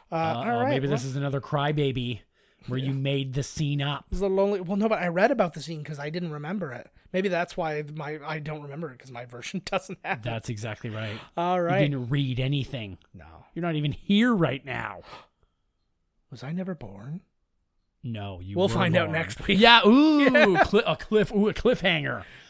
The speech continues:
Speaker 1: Dun,
Speaker 2: A
Speaker 1: dun,
Speaker 2: cli-
Speaker 1: dun.
Speaker 2: <laughs> Was Joe born?
Speaker 1: And then just at the beginning of the next episode, no context. Yeah.
Speaker 2: <laughs> Yeah, I was.
Speaker 1: Born.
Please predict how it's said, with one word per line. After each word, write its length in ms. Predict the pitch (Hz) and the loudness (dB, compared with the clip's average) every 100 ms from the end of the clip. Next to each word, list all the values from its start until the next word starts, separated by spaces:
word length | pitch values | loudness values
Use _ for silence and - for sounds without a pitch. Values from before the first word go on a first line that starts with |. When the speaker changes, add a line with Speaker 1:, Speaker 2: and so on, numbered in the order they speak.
| - | -2
Speaker 1:
Dun, 140 | 196 | 0
Speaker 2:
A 40 | 175 | 0
Speaker 1:
dun, 240 | - - | 0 0
Speaker 2:
cli- 800 | - - - - 175 - - 208 | 0 -6 -10 -6 -4 -4 -6 -4
Speaker 1:
dun. 180 | 233 180 | -4 -2
Speaker 2:
<laughs> 20 | |
Was 320 | 170 170 156 131 | 0 0 0 -6
Joe 400 | 135 160 147 135 | -4 -2 -2 -4
born? 800 | 113 160 156 147 139 117 101 - _ _ - - - - | 4 6 6 4 0 -2 -8 -16 _ _ -20 -20 -20 -4
Speaker 1:
And 100 | 180 | 2
then 180 | 190 185 | 4 4
just 200 | 170 - | 0 -4
at 120 | 165 | -4
the 60 | 156 | -6
beginning 320 | 160 151 156 | -8 -8 -8
of 60 | 151 | -10
the 80 | |
next 260 | 143 156 - | -10 -10 -6
episode, 380 | 165 156 180 156 | -6 -4 -4 -4
no 120 | 151 | -6
context. 560 | - 147 147 180 - - _ | -8 -8 -4 -6 -6 -14 _
Yeah. 500 | 160 160 175 175 170 - - - | -2 2 4 4 2 -2 -10 -4
Speaker 2:
<laughs> 160 | - 190 - | -2 -2 0
Yeah, 380 | 190 175 160 156 | 0 2 0 4
I 40 | 170 | 4
was. 400 | 151 135 131 135 | 4 2 2 0
Speaker 1:
Born. 460 | 139 147 147 143 | 0 -4 -6 -8